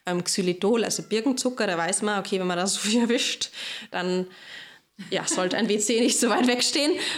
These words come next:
Ähm, und manchen Leuten schmeckt das nicht, dann gibt's ja auch Stevia und Co.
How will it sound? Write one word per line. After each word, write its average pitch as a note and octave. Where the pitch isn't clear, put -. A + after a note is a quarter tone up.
Ähm, A3
und G#3+
manchen G#3
Leuten F3+
schmeckt C#4+
das B3+
nicht, A#3
dann F#3+
gibt's -
ja -
auch E3
Stevia B3
und -
Co. B3